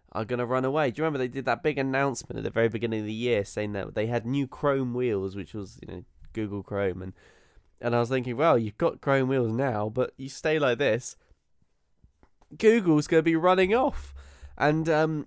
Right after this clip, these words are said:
I think they have definitely made improvements, and that's, that's helped, um, Norris. Norris has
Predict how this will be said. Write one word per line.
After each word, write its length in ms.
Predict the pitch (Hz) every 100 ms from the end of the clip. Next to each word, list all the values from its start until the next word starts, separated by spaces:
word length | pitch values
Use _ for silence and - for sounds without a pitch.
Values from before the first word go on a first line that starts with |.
| -
I 120 | 143
think 180 | 190 208
they 120 | 175
have 160 | 160 156
definitely 600 | 180 180 160 117 127 127 _ _ _ _ _ _ _ _ _ _ _ _ - - 113
made 300 | 135 135 123
improvements, 540 | 110 139 131 104 -
and 140 | 107
that's, 200 | 117 -
that's 240 | - - -
helped, 500 | - 139 127 - 151 - -
um, 300 | 104 98 98 _ _ _ _ _
Norris. 600 | 120 107 101 101 - - _ - _ _ _ _ _ _ _ _ _ _ _ _ -
Norris 460 | 156 175 185 156
has 160 | 147